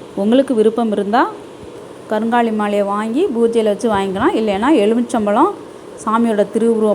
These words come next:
படம், அதையும் வாங்கி நம்ம திருவடியில வச்சு வாங்கிக்கலாம். இந்த வீடியோ உங்களுக்கு பிடிச்சிருந்துச்சுன்னா நம்ம சேனலை வந்து சப்ஸ்கிரைப் பண்ணிட்டு, ஷேர் பண்ணிட்டு, ஒரு லைக் பண்ணுங்க. அடுத்த ஒரு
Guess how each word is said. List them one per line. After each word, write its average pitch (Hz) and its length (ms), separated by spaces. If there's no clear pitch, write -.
படம், 208 260
அதையும் 220 520
வாங்கி 208 260
நம்ம 214 220
திருவடியில 208 440
வச்சு 190 180
வாங்கிக்கலாம். 196 520
இந்த 208 200
வீடியோ 226 240
உங்களுக்கு 190 240
பிடிச்சிருந்துச்சுன்னா 202 720
நம்ம 196 220
சேனலை 233 380
வந்து 240 160
சப்ஸ்கிரைப் 233 520
பண்ணிட்டு, 202 340
ஷேர் 220 380
பண்ணிட்டு, 202 420
ஒரு 190 200
லைக் 196 260
பண்ணுங்க. 208 280
அடுத்த 220 240
ஒரு 202 80